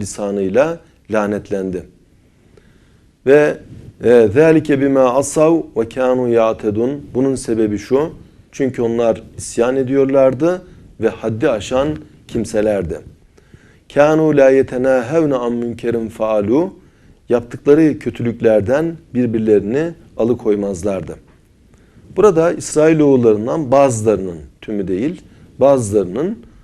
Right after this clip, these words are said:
hem Hazreti Davud'un diliyle hem de Hazreti, e, İsa'nın diliyle lanetlenmesi nazara veriliyor. Ve bunun da gerekçesi açıklanıyor.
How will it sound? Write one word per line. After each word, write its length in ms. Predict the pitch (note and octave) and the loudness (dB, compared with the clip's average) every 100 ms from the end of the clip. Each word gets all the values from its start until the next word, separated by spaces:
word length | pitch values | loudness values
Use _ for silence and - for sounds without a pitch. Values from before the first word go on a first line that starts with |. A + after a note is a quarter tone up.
| _ _ _ | _ _ _
hem 260 | C#3+ D3 | 0 2
Hazreti 440 | C3 B2+ C3+ C3+ A#2+ | -2 -4 -4 -2 0
Davud'un 460 | A#2+ A#2+ D3 C3+ | 2 2 0 0
diliyle 500 | G#2 F#2+ E2+ G2+ D#3+ F3+ - - _ | -2 -4 -4 -2 -4 -8 -20 -20 _
hem 240 | - C3 C3 | -4 0 4
de 280 | C3+ B2 - - - - - | 4 4 0 -16 -20 -16 -6
Hazreti, 640 | A#2 B2+ A#2 C3 B2+ A#2 - A2+ | -4 -4 -2 4 4 4 -2 0
e, 380 | A2 G#2+ G#2 - | 2 4 2 0
İsa'nın 580 | A#2 A2+ A#2+ C3 D#3 G#2+ | -4 -2 -2 0 0 0
diliyle 480 | G#2 G2+ C#3+ F#3 G3 - _ | -2 0 0 0 -4 -16 _
lanetlenmesi 920 | C3 D3 D3+ D3+ D3 D3 C#3+ B2 C#3+ G#2 - - _ _ - | 0 2 2 2 0 0 0 2 2 2 -2 -20 _ _ -8
nazara 420 | G#2+ G#2 G2 F#2 | -6 -4 -4 -4
veriliyor. 580 | F2 D#2+ F#2+ F3 F#3+ - _ _ _ | -6 -6 -2 -2 -2 -12 _ _ _
Ve 120 | C3+ C#3+ | 0 2
bunun 220 | G3+ G3+ | 0 0
da 80 | F3 | 0
gerekçesi 600 | C3 C#3+ D#3 D3+ C3 C3+ | 2 2 2 0 -2 -2
açıklanıyor. 800 | A2+ - B2 A#2+ A2+ F2+ - | -4 -4 -2 0 0 -4 -8